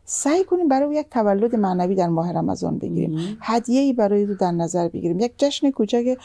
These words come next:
Speaker 1: خانوادگی برای او بگیریم.
Speaker 2: مهم.
Speaker 1: بسیار تاثیرگذار است از لحاظ روانشناسی تربیتی.
Speaker 2: درسته.
Speaker 1: در ذهن کودک میمانه تا آخر عمر که من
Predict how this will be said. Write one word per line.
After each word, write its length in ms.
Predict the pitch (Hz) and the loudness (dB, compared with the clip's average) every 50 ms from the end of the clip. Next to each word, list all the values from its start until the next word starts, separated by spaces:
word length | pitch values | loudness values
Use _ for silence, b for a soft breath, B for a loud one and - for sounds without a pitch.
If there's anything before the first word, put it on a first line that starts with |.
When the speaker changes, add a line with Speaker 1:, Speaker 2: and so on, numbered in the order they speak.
| B B B B | B B B B
Speaker 1:
خانوادگی 580 | B 185 190 190 185 180 185 175 175 185 214 208 | B 0 0 2 2 0 0 0 0 0 0 0
برای 280 | 190 180 175 170 165 165 175 | 2 2 2 2 0 0 -2
او 60 | 185 | -2
بگیریم. 360 | 180 185 175 - 160 170 170 | -4 -4 -2 -2 -2 -2 -2
Speaker 2:
مهم. 340 | 180 175 165 165 180 185 180 - | -2 -4 -4 -4 -6 -6 -4 -4
Speaker 1:
بسیار 420 | 240 233 - - 233 247 262 269 | -2 -2 -2 -2 -2 0 -2 -2
تاثیرگذار 640 | 262 - 247 226 208 - 190 190 - 185 175 185 185 | -2 -2 -4 -4 -4 -6 -6 -4 -2 0 0 2 0
است 140 | 185 185 175 | 0 -2 -2
از 80 | 165 | -2
لحاظ 320 | 160 165 170 180 180 175 170 | -2 -2 -2 -4 -4 -2 -2
روانشناسی 680 | 156 156 156 165 175 170 - - 165 170 170 - 165 160 | -2 0 0 -2 -4 -6 -6 -6 -6 -6 -4 -4 -6 -4
تربیتی. 400 | 175 180 - 185 175 170 165 151 | -2 -2 -2 0 2 2 2 2
Speaker 2:
درسته. 420 | 151 - 262 - - 156 156 151 165 | 2 0 -2 -2 -6 -10 -8 -2 2
Speaker 1:
در 160 | 190 233 247 | 2 4 4
ذهن 500 | 240 233 - 320 349 415 381 370 359 302 - | 2 0 2 2 2 4 2 0 -2 -2 -2
کودک 300 | - 226 208 240 247 247 - | -2 -2 0 0 0 0 0
میمانه 560 | 226 214 233 240 220 202 190 180 180 185 190 | 0 2 2 2 2 0 0 0 -2 -2 -4
تا 140 | 196 - 254 | -2 -2 0
آخر 300 | 254 262 254 - 269 262 269 | 0 0 -2 -2 -4 -4 -2
عمر 180 | - 226 220 | -2 -2 -2
که 120 | 214 - 214 | -2 -2 0
من 180 | 220 240 233 | 0 0 0